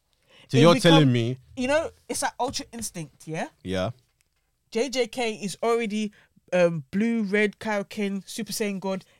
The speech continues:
Speaker 2: everything all added up together.
Speaker 1: Okay.
Speaker 2: And then when, if it was to get the animation that Demon Slayer had animation of,
Speaker 1: Yeah.
Speaker 2: it would have went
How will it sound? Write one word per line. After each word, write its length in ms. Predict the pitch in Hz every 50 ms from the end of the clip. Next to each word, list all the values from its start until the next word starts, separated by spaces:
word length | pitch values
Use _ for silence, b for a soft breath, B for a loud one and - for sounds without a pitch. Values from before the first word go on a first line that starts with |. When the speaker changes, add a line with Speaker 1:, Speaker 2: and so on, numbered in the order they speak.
| _ -
Speaker 2:
everything 360 | 208 208 208 - 220 202 - _ -
all 260 | 220 220 220 214 - _ -
added 180 | 208 202 196 190
up 140 | 190 - -
together. 400 | - 175 202 190 170 156 127 123 _ _ _ _ _ _ _ - 95
Speaker 1:
Okay. 280 | - - 95 85 87
Speaker 2:
And 100 | 147 202
then 160 | 202 202 185
when, 260 | 180 214 233 247 226 - - _
if 240 | - 233 233 220 -
it 80 | 254 240
was 140 | 214 208 -
to 80 | 214
get 160 | 190 233 170
the 120 | - - 190
animation 460 | 196 185 180 185 202 226 - - 202
that 180 | 185 151 147 -
Demon 220 | - 190 185 180
Slayer 360 | 165 - - 208 220 208 175
had 180 | 160 165 165 160 -
animation 500 | 175 170 170 165 175 233 208 - 202 -
of, 220 | - 156 165 208 208 -
Speaker 1:
Yeah. 260 | 202 185 - 85 -
Speaker 2:
it 20 | 196
would 80 | 190
have 60 | 190
went 160 | 180 185 185